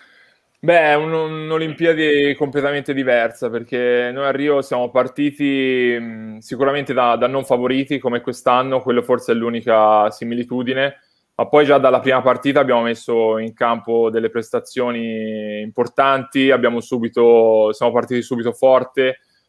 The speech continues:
contro squadre, insomma, importanti e, e, e molto più quotate di noi. Eh, questa Olimpiade invece è iniziata un po' in maniera diversa, ovvero con, eh, insomma, con una partita difficile, dove magari sulla carta doveva essere più semplice di come è andata,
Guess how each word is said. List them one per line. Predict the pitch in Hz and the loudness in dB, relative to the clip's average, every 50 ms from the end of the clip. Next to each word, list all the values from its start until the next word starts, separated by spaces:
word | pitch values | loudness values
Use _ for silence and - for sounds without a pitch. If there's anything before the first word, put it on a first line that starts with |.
| _ _ _ | _ _ _
contro | - 120 117 110 113 117 | -8 -8 -8 -6 -8 -8
squadre, | - - _ - 127 120 120 117 104 120 117 117 113 110 110 110 107 107 | -8 -8 _ 2 4 4 4 4 4 2 2 2 2 2 2 0 0 -2
insomma, | 110 110 - 117 110 107 104 104 104 98 95 95 92 92 90 90 90 87 87 - - - - 65 - - - - _ _ _ _ _ _ _ _ | -2 -4 -6 -6 -4 -4 -4 -4 -4 -4 -4 -4 -4 -4 -6 -6 -8 -8 -10 -12 -12 -14 -14 -14 -16 -16 -18 -20 _ _ _ _ _ _ _ _
importanti | 98 - - - 135 127 - - 143 139 147 143 131 - 135 | -18 -14 -6 -4 -4 -4 0 0 2 2 2 0 0 0 0
e, | 127 120 123 | 0 2 2
e, | - 131 127 - | 0 -2 0 2
e | - 143 143 135 | 2 2 2 2
molto | 135 143 165 165 143 - | 0 0 0 0 -2 -4
più | 135 143 143 127 | -4 -4 -4 -2
quotate | - 143 135 139 131 120 131 123 | -2 0 0 0 0 0 -2 -4
di | 123 | -4
noi. | 117 110 104 101 98 95 - _ _ _ _ _ _ _ _ _ | -4 -4 -4 -4 -4 -6 -8 _ _ _ _ _ _ _ _ _
Eh, | - 110 113 113 117 117 113 113 113 117 117 | 0 2 4 4 4 4 4 4 2 2 2
questa | - 160 151 - - | 0 0 2 2 2
Olimpiade | 165 180 170 170 160 156 160 147 | 2 2 0 0 2 2 2 2
invece | 135 131 139 135 139 | 2 2 0 0 0
è | 131 123 | -4 -8
iniziata | 117 - - 123 117 120 | -8 -4 -4 -4 -2 -2
un | 117 110 | -6 -4
po' | - 123 117 117 113 113 110 107 107 | 0 2 2 4 4 4 4 4 2
in | 110 107 | 0 -4
maniera | 113 113 110 110 107 110 | -6 -6 -4 -2 -2 -2
diversa, | 107 113 110 104 98 98 101 98 - 107 | -2 -2 -2 -2 -2 -2 -4 -6 -10 -10
ovvero | 104 104 107 113 113 110 107 110 - | -8 -6 -4 -2 -2 0 -2 -4 -4
con, | - 110 107 104 | -6 -8 -8 -8
eh, | 104 98 98 101 98 98 | -8 -6 -6 -6 -6 -8
insomma, | 98 - 107 104 98 - _ _ _ _ _ _ _ _ _ | -8 -8 -8 -8 -8 -10 _ _ _ _ _ _ _ _ _
con | - 127 127 | -2 0 0
una | 127 117 | 2 2
partita | 127 123 123 - 127 127 123 120 117 113 110 107 110 | 2 0 2 0 2 2 4 6 6 6 6 4 4
difficile, | 110 120 120 - - 143 143 139 - - 143 143 143 147 147 139 - | 2 -2 -8 -4 0 2 2 2 0 0 2 4 4 4 2 0 -2
dove | 120 117 117 120 120 | -4 0 2 2 2
magari | 117 120 117 113 104 123 120 | 2 0 0 2 0 0 -2
sulla | - - 123 120 117 | -2 -2 -2 -2 0
carta | - 127 120 120 117 117 - - 120 113 113 110 110 107 107 104 104 101 | 2 2 2 2 2 0 0 0 2 4 4 6 6 6 6 6 4 2
doveva | 107 110 113 110 110 110 | 0 -2 -2 0 2 2
essere | 110 110 - - 113 110 | 0 0 -2 -6 -6 -6
più | - 120 - | -8 -12 -12
semplice | - - 131 120 117 101 113 - - 110 | -8 -6 -6 -6 -6 -8 -14 -16 -14 -16
di | 107 | -12
come | - 123 113 120 | -10 -8 -8 -6
è | 123 | -6
andata, | 127 131 131 139 143 139 143 143 147 147 - - | 0 2 4 4 4 4 4 2 2 2 -2 -8